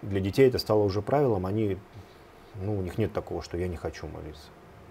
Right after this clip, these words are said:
Ну, потому что мы вместе это, там, поём молитвы, да, ну, там, как бы тоже так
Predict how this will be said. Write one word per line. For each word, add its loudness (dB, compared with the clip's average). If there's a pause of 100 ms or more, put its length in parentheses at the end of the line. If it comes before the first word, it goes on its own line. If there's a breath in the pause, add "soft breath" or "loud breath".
Ну, -12
потому -6
что -8
мы 0
вместе -2
это, -10 (640 loud breath)
там, -8
поём 0
молитвы, 2
да, 0 (240)
ну, -12 (160)
там, -12 (640 loud breath)
как -12
бы -8
тоже -4
так -14